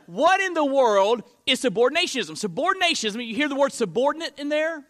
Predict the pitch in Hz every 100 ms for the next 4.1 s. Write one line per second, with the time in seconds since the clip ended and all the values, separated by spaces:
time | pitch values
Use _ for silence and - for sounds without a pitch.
0 | _ _ _ _ _ _ 175 220 269 269
1 | 262 262 254 262 277 311 285 _ _ _
2 | - 247 254 339 311 320 - 226 220 247
3 | 180 208 - 311 339 339 247 - 190 180
4 | 202